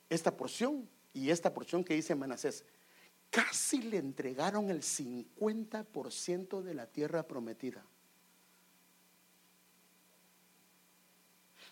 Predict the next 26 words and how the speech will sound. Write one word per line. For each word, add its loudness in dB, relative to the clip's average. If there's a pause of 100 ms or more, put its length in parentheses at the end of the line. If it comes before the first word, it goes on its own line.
(300)
Cuando 2 (240)
permitimos 2
que 0
la 4
bondad, -2
que -4
oímos 2
la -6
voz -2
del -4
Señor -6 (160)
y -4
nos -4
inclinamos -6
y -12
decimos: -8
"Padre, -6 (300)
amén". -8 (1400)
Mire 0
lo 4
que -2
pasó -4
con -8
ese -10
hombre. -16 (1400)
Ahora, 6